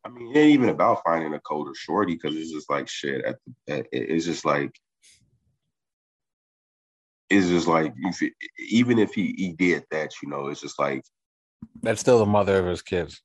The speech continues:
Speaker 1: Yeah, you feel me? So it's just like, that's the interaction that he's gonna have for the rest of his life. So it's just like, for the rest of, till the last one hits eighteen, you feel me?
Speaker 2: Yeah, he's gotta
Speaker 1: So it's just like, the best thing for him to do is to just, you know, try to
Speaker 2: Accept
Speaker 1: be
Speaker 2: it.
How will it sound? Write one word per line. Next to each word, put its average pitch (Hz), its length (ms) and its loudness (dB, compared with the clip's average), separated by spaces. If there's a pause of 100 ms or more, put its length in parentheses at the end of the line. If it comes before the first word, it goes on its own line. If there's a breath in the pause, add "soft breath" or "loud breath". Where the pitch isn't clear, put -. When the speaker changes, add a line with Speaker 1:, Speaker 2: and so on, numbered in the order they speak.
(120)
Speaker 1:
Yeah, 82 500 2
you 76 80 -6
feel 85 220 2
me? 82 80 4
So 82 160 -2
it's 73 80 -2
just 76 100 -6
like, 73 220 0
that's 80 200 -2
the - 140 -10
interaction 76 520 -4
that 71 100 -6
he's 78 140 -10
gonna 71 180 -2
have 71 280 -2 (100)
for 69 140 -6
the 65 60 -6
rest 69 340 -4
of 67 80 -6
his 65 200 -12
life. 67 340 -4
So 62 140 -10
it's 65 100 -10
just 67 220 -12
like, 64 200 -4 (120)
for 76 120 -4
the 69 100 -6
rest 73 320 -6
of, 67 140 -8 (420)
till - 140 -8
the 73 80 -2
last 73 360 2
one 69 180 -4
hits 67 260 -12
eighteen, 64 520 -8 (220)
you - 120 -20
feel 90 180 -2
me? 85 120 2
Speaker 2:
Yeah, 85 120 -2
he's 92 180 -6
gotta 87 440 0 (420)
Speaker 1:
So 85 200 2
it's 78 100 -4
just 73 140 -6
like, 67 360 -2
the 73 80 -6
best 78 360 -6
thing 73 180 -4
for 69 240 -6
him 73 200 -6
to - 120 -10
do 73 300 -2
is 73 280 -4 (120)
to 69 160 -6
just, 67 320 -8
you 95 60 0
know, 82 180 2
try - 180 -2
to 104 60 2
Speaker 2:
Accept 95 140 -4
Speaker 1:
be 76 100 -4
Speaker 2:
it. - 120 -14